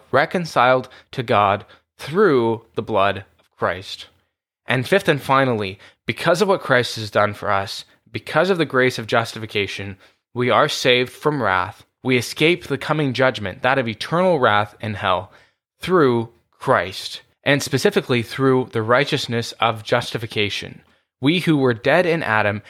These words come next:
and under condemnation are now alive in Christ, freed from condemnation,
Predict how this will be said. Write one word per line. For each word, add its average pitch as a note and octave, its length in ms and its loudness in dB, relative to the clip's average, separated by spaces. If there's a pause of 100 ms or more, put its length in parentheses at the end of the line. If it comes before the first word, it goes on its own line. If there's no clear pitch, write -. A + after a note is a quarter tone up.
(200)
and A#2 220 -2
under F#3 260 2
condemnation G#2+ 840 -2
are B2 140 2
now C3+ 360 2
alive C3 640 2
in B2+ 200 -4
Christ, - 560 -8 (240)
freed G3 440 2
from B2+ 200 -2
condemnation, G2+ 800 -4